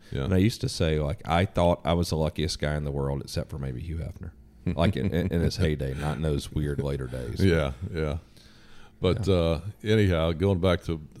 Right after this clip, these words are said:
Speaker 1: uh, the blackout piece, I called back to my buddy Pat Mitternight at Crane. I said, "Hey, Pat,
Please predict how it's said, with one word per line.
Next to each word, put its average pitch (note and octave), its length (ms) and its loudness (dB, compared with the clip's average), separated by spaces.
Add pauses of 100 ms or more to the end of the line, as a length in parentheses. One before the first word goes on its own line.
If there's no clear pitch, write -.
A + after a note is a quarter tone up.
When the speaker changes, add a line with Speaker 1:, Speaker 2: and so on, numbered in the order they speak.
Speaker 1:
uh, D2 180 -2 (120)
the D#2+ 140 -8
blackout E2+ 480 -4
piece, D2 260 -6
I D#2+ 80 -2
called G#2+ 280 0
back E2+ 200 0
to E2+ 60 -8
my D#2+ 80 -2
buddy D#2+ 240 -2
Pat D#2+ 260 -2
Mitternight D2+ 340 -2
at D2 100 -8
Crane. D#2 260 -2
I D2 60 -4
said, D2 220 -4
"Hey, D#2+ 140 0
Pat, D2 300 -4